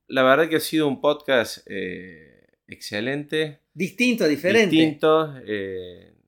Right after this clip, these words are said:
Speaker 1: hemos usado otras herramientas.
Speaker 2: Totalmente,
Speaker 1: Estamos
Speaker 2: total.
Speaker 1: innovando.
Speaker 2: Completamente.
Speaker 1: Eh, estamos haciéndolo de forma más casera.
Speaker 2: Así es.
Speaker 1: ¿Sí?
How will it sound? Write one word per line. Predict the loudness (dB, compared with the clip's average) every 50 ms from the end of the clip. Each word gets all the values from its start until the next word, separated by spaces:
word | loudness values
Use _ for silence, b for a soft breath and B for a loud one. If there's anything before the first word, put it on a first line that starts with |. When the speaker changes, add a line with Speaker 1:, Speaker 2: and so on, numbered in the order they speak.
| _ _ _
Speaker 1:
hemos | -6 -2 0 0 0 0 -2
usado | -2 -2 -4 -2
otras | 0 -2 -2 -2
herramientas. | -4 -6 -6 -4 -4 -4 -4 -2 -4 -4 -4 -6 -6 -8 -2 0
Speaker 2:
Totalmente, | 0 0 0 2 2 2 2 2 0 -2 -4 -4 -4
Speaker 1:
Estamos | -6 -4 -4 -4 -2 -2 -4 -4
Speaker 2:
total. | -6 -10
Speaker 1:
innovando. | -12 -10 -8 -6 -4 -2 0 0 0 -2 -4 -8 -10 -10 -10 -10
Speaker 2:
Completamente. | -10 -12 -14 -12 -14 -14 -14 -14 -16 -20 -20 -20 -18 -16
Speaker 1:
Eh, | -14 -14 -12 -14 -16 -16 -18 -20 -20 -20 -20 -20 _ _
estamos | _ -20 _ _ -8 -6 -6 -6 -4 -4
haciéndolo | -4 -4 -6 -8 -10 -10 -8 -6 -4 -4 -4 -2 -2 -2 0 0 -2 -2 -4 -6 -10 -12 -18 -20 -20 _
de | -20 -18
forma | -12 -10 -6 -6 -4
más | -2 -2 -4 -4 -4
casera. | -6 -6 -6 -6 -6 -8 -8 -8 -8 -10 -10 -12 -16 _ _ _ _ _ -20
Speaker 2:
Así | -18 -16 -14 -12 -8 -8 -8
es. | -8 -8 -10 -12
Speaker 1:
¿Sí? | -12 -12 -12 -12 -16 -18